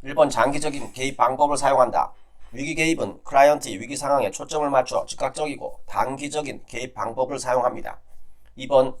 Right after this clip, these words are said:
개입 목표는 가능한 포괄적으로 설정한다. 개입 목표는 가능한 간결하고 구체적이어야 합니다.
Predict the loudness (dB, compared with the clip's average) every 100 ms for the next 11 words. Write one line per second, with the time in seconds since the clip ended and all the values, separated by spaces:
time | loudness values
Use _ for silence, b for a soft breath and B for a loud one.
0 | -8 -4 -2 -4 -6 -2 -2 -4 -8 0
1 | 2 4 2 0 -14 -12 -12 -10 -6 -2
2 | 6 6 4 -2 0 0 -2 -6 -8 -6
3 | -4 0 0 -2 -4 -4 -4 -6 -4 -4
4 | -4 -8 -2 0 2 0 -2 -8 -6 -2
5 | -2 0 4 4 2 -4 -12 -12 -10 -6
6 | -6 -4 0 0 0 -10 -14